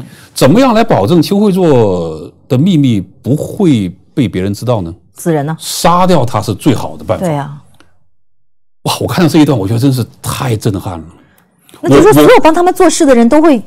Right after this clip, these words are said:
Speaker 2: 有这样的命运。
Speaker 1: 是不是很恐怖？
Speaker 2: 是啊。
Speaker 1: 我以，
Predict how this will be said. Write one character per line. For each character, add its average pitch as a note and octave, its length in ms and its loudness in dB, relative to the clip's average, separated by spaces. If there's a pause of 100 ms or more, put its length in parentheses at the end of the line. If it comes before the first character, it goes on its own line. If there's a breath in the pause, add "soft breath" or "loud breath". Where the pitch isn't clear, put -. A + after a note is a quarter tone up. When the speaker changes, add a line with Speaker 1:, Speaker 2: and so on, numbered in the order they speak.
Speaker 2:
有 G#3 160 2
这 G#3+ 100 0
样 G3+ 80 2
的 E3+ 60 0
命 D#3+ 200 -2
运。 C#3+ 180 -8 (120)
Speaker 1:
是 - 160 -4
不 C#3+ 60 4
是 B2+ 60 2
很 A#2+ 140 2
恐 F2 160 -6
怖？ F2 260 -6
Speaker 2:
是 - 220 -4
啊。 E3+ 280 -2 (540)
Speaker 1:
我 F3+ 160 2
以， B3+ 120 2